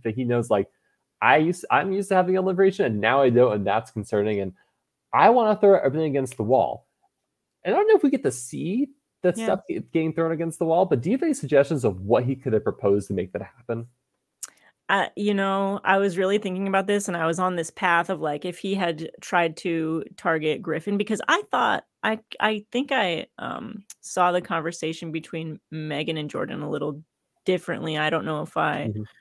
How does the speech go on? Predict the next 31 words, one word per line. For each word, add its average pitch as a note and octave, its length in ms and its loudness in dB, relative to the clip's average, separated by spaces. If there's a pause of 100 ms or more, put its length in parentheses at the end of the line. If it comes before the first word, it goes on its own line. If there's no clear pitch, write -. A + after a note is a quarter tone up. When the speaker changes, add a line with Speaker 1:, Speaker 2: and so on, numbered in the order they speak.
(140)
Speaker 2:
was F#3 120 -2
misinterpreting F3+ 600 0
what E3+ 100 0
was F3 140 0
going E3+ 200 2
on, E3 120 2
but E3+ 100 0
I, E3 120 0 (100)
if, - 160 -12 (120)
I F3 120 2
thought C4+ 420 2
that E3 260 4
Jordan G#3+ 400 0
was F3+ 160 -6
saying F3 340 -4
that - 120 -8
Griffin F3+ 400 -4
is, D3+ 120 -6
like, C#3+ 260 -2
playing F3 340 -4
both E3+ 180 2
sides, D#3 360 0
and D#3 120 -4
Speaker 1:
Yeah. C3 140 2
Speaker 2:
and D#3 220 -6 (280)
she - 160 -8
didn't F3+ 200 -2
trust, - 680 0 (160)
Speaker 1:
Mm-hmm. C3 220 -6
Speaker 2:
uh, E3+ 180 0
Griffin. E3 480 -6